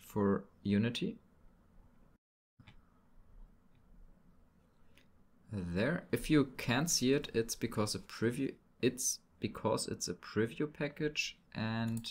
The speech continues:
you need to go to Advanced and activate the Show Preview Packages. Then you can see it here. If you open it like this,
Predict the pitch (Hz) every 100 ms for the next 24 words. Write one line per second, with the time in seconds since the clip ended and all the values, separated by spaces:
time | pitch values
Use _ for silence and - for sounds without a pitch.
0 | 120 113 107 107 104 104 107 131 - 127
1 | 127 - - 98 113 135 - - - -
2 | - - 101 98 - 110 - 120 107 107
3 | - 101 95 90 - 90 90 - - 107
4 | 131 135 156 151 151 180 208 - _ -
5 | - - - - - - - _ _ _
6 | - - - - - - 110 98 98 131
7 | 165 170 160 135 127 - 127 123 - 123
8 | 123 123 123 - - _ _ _ _ -
9 | - - 110 - - 110 101 - 123 -
10 | - 92 - 92 87 - 131 170